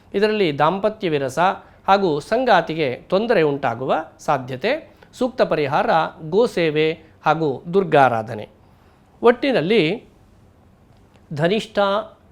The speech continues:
ಶತಭಿಷ ಮತ್ತು ಪೂರ್ವಭಾದ್ರ ಈ ಮೂರು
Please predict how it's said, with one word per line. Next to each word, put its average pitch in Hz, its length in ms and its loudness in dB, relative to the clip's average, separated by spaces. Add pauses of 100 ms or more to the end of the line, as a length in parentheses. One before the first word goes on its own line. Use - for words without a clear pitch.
ಶತಭಿಷ 175 460 0 (320)
ಮತ್ತು 170 300 -4
ಪೂರ್ವಭಾದ್ರ 135 640 0 (160)
ಈ 185 100 0
ಮೂರು 214 240 0